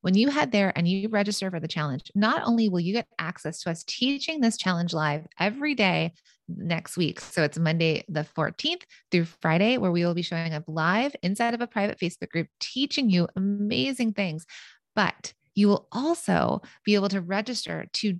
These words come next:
download the entire challenge into your earbuds. So wherever you listen to a podcast right now, wherever you're at, hey, Spotify, hey, Apple, wherever we are,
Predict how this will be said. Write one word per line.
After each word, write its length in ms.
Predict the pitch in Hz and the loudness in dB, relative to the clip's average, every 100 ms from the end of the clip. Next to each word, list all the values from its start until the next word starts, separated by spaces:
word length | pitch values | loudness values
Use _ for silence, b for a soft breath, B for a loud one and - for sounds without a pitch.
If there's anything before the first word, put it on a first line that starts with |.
| - | 0
download 500 | 190 226 254 214 185 | 2 2 4 2 2
the 140 | 170 | 0
entire 500 | 160 160 - 190 254 | 0 -4 -4 -2 -2
challenge 400 | 233 185 175 170 - | -2 -2 -2 -4 -4
into 320 | 202 226 247 | -4 -2 -4
your 100 | 226 | -4
earbuds. 420 | 175 175 147 131 | -2 -2 -2 -4
So 100 | - | -4
wherever 400 | 165 170 - 180 | 0 0 0 -2
you 140 | 254 277 | -2 -2
listen 220 | 254 240 | -2 0
to 60 | 220 | -2
a 40 | |
podcast 460 | 196 170 180 180 202 | 0 -4 -4 -4 -4
right 100 | - | -2
now, 220 | 160 156 | -2 0
wherever 240 | 170 202 | 0 0
you're 120 | 226 | -2
at, 200 | 165 - - B B B | -2 -4 -10 B B B
hey, 200 | 180 165 | -2 -2
Spotify, 800 | - 262 262 262 240 240 240 247 b _ | 0 2 2 4 4 4 4 0 b _
hey, 420 | - 170 170 165 - | -4 0 0 0 0
Apple, 560 | 262 262 247 240 240 B B | -2 0 0 2 0 B B
wherever 360 | 180 - 233 254 | -6 -2 -2 -2
we 140 | 208 | -4
are, 260 | 180 175 | -4 -6